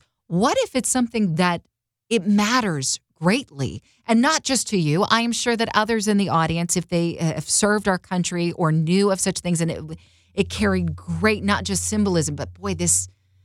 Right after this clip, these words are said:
this is something important to me, you know? I get why that they, that that would be a problem. However, I think there's a timing for it. You know, the corn dog thing, that's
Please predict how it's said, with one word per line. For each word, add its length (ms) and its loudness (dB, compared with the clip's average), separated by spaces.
this 220 2
is 80 0
something 320 0
important 440 -2
to 80 -8
me, 100 -6
you 140 -8
know? 140 -4
I 120 4
get 380 0
why 240 2
that 200 -2
they, 380 0
that 340 -2
that 180 2
would 100 2
be 120 2
a 40 4
problem. 480 0
However, 420 0
I 80 2
think 200 -4
there's 180 -4
a 60 -2
timing 480 0
for 360 -4
it. 180 -4
You 160 2
know, 80 2
the 100 2
corn 260 0
dog 180 2
thing, 220 0
that's 200 0